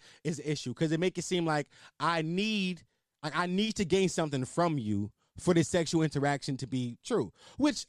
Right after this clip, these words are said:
I can admit that's my fault. I should have made the video shorter 'cause that, that phrasing do sound fucked up. It does. It sounds like terrible phrasing. I get it. Um, but I don't think I perpetrated it.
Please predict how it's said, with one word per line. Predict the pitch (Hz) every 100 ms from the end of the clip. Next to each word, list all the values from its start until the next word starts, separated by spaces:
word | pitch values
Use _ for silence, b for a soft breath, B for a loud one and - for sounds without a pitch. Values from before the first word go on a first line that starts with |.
| -
I | 220 302
can | - 214
admit | 208 185
that's | 165 -
my | 139 110
fault. | - 76 -
I | 131 170
should | 160 175
have |
made | 160
the | 135
video | 131 127
shorter | 117 156 117 107 B B
'cause | - 185
that, | 214 208 -
that | 208 214
phrasing | - 240 247 160 160 135
do | 107 180
sound | - 165 143
fucked | 123 151 120 -
up. | 78 -
It | 151
does. | 151 131 98 B B
It | -
sounds | 208 196
like | 185 147
terrible | 214 220 196
phrasing. | - 147 110 87 90
I | 127
get | 123
it. | 87 _ b b b -
Um, | 120 104 87 73 _ - _ _ _ _ _ _ _ _ _ _ _
but | 135 196 175
I | 208
don't | 269 269
think | 254
I | 214
perpetrated | 190 254 - - 127 92
it. | -